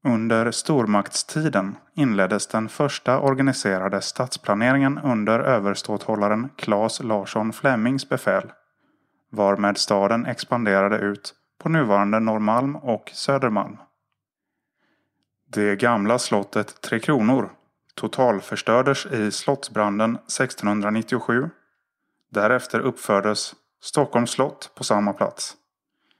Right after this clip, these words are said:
I mitten av sjuttonhundratalet och den så kallade frihetstiden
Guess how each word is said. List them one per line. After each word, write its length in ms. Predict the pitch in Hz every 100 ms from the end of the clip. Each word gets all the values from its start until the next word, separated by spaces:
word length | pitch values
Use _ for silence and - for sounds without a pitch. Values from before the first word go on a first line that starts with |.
| _ _ _ _ _ _ _ _ _ _
I 260 | 123 101 101
mitten 460 | 104 95 - 131
av 240 | 107 98 95
sjuttonhundratalet 1160 | - 131 123 104 104 104 107 113 127 131 - _ _ _ _
och 120 | - 104
den 160 | 107
så 100 | 107
kallade 400 | 104 127 104 101
frihetstiden 1000 | - 135 123 104 - - 139 120 101 110